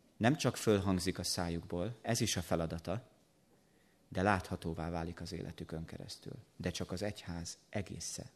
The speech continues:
életén keresztül. Hiszen mondhatom én azt, hogy hú, de szeretem az embereket, jaj, de szeretem az embereket.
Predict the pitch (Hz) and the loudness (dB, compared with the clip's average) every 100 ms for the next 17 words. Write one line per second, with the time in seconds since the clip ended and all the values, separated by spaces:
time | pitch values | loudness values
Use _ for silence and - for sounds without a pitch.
0 | - - - - - - - - - - | -14 -10 -8 -8 -10 -10 -12 -12 -14 -14
1 | - - _ _ _ _ _ _ - - | -20 -20 _ _ _ _ _ _ -20 -18
2 | - - - - 120 - 113 120 147 123 | -18 -18 -10 2 4 6 6 8 6 4
3 | 113 104 104 101 107 - 113 - 110 92 | 2 4 6 4 2 2 2 2 0 0
4 | - 139 143 127 101 - 92 90 90 85 | 0 0 2 2 0 2 2 0 0 -2
5 | 85 85 85 85 85 87 85 98 117 135 | 0 -2 -2 -4 -6 -8 -6 -2 0 0
6 | 104 - 90 82 - 85 - - - - | -2 -2 -4 -6 -6 -6 -6 -8 -10 -12
7 | - - - | -14 -18 -18